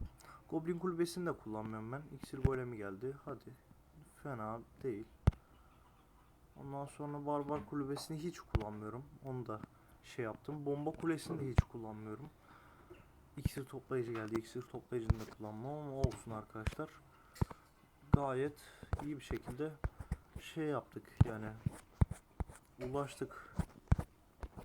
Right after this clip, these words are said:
Gördüğünüz gibi ulaştık arkadaşlar yani.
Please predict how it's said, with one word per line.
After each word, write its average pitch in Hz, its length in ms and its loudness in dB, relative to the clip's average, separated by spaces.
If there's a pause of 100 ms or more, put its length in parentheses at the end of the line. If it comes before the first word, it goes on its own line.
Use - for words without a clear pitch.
(1900)
Gördüğünüz 170 460 4
gibi 135 180 -2
ulaştık 160 540 2
arkadaşlar 113 520 -6
yani. 104 200 -8